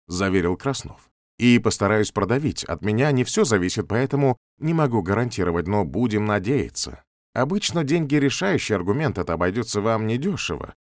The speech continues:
и вы должны компенсировать ее состояние на момент смерти.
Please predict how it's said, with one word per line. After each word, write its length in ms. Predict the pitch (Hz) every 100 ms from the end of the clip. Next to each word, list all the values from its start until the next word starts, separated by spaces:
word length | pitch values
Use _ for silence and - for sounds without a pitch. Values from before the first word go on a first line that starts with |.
| _
и 140 | 101 95
вы 180 | 107 117
должны 400 | 107 90 113 113
компенсировать 880 | 117 107 117 101 123 165 123 98
ее 220 | 90 87 87
состояние 600 | 87 - 78 78 92 120
на 100 | 123
момент 340 | 87 82 92
смерти. 500 | - 185 92 - -